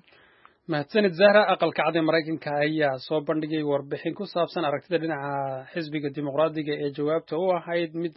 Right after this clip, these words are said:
xubnaha xisbiga jamhuurigu ay hore u soo bandhigeen oo ka hadlaysay in hay-adda F B I-du ay awooddeeda dabagal si xun adeegsatay.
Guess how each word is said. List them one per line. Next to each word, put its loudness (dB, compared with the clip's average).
xubnaha -6
xisbiga 0
jamhuurigu 0
ay 2
hore 2
u 0
soo -4
bandhigeen -2
oo -2
ka 0
hadlaysay -4
in -2
hay-adda -4
F -10
B -16
I-du -2
ay -4
awooddeeda 0
dabagal -2
si -10
xun -8
adeegsatay. -4